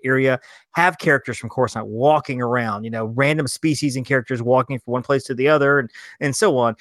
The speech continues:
You're walking up through the queue, and there's just visions of Coruscant everywhere. I mean, like, there's the,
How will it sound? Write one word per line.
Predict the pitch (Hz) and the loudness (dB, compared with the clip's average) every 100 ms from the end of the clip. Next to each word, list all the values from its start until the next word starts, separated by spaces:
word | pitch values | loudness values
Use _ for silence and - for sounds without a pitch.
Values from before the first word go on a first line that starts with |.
| - | -12
You're | - 120 | -8 0
walking | 147 165 170 | 2 2 0
up | 143 | -2
through | 151 | -2
the | 135 | -6
queue, | 117 143 135 | -6 -2 0
and | 127 | 0
there's | 135 123 | -4 -10
just | - - _ 175 | -16 -18 _ -10
visions | 135 123 208 214 | -4 0 2 2
of | 135 | -2
Coruscant | - 185 160 113 - | 0 2 2 -4 -4
everywhere. | 165 135 113 104 95 | -4 -2 -6 -8 -10
I | |
mean, | 117 113 | -10 -10
like, | 110 | -8
there's | 143 123 | -6 -4
the, | 113 | -6